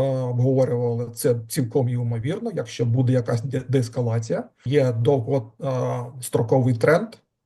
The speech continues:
Довгостроковий тренд, е, який пов'язаний з країнами, що розвиваються, і вони нарощують свої активи в золоті, тому цілком можливо, що після того, як, е, золото, ціни на золото знизяться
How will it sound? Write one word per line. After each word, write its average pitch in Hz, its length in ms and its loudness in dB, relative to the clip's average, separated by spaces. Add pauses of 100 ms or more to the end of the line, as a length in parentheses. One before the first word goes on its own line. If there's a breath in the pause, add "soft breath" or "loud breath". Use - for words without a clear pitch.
(640)
Довгостроковий 127 640 0
тренд, 165 340 2 (200)
е, 127 840 0 (720)
який 139 400 -2
пов'язаний 120 800 2
з 113 160 -8
країнами, 120 420 -2
що 113 140 -6
розвиваються, 147 480 -2
і 120 180 -4
вони 127 360 -2
нарощують 131 760 2
свої 123 220 -2
активи 117 320 -4
в - 20 -10
золоті, 151 420 4
тому 127 460 0 (1200 loud breath)
цілком 135 400 4
можливо, 131 580 4
що 123 240 -4
після 156 420 0
того, 123 400 6
як, 127 580 -8
е, 120 420 -2
золото, 117 640 -4
ціни 139 220 0
на 127 100 -2
золото 120 340 -2
знизяться 120 720 -4